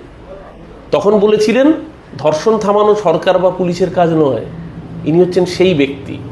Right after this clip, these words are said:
ফ্যাক্ট ফাইন্ডিং টিমে। আসছেন কে? মীনাক্ষী লেখি,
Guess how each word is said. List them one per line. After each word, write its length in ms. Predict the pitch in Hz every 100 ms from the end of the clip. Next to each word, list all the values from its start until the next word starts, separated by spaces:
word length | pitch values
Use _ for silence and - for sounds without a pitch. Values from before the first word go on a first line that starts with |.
| -
ফ্যাক্ট 240 | 147 120
ফাইন্ডিং 380 | 156 139 127 117
টিমে। 200 | 113 - 107 - - - - -
আসছেন 340 | - - 233 233
কে? 160 | 269
মীনাক্ষী 580 | 226 202 233 247 - 165
লেখি, 400 | 190 202 196 151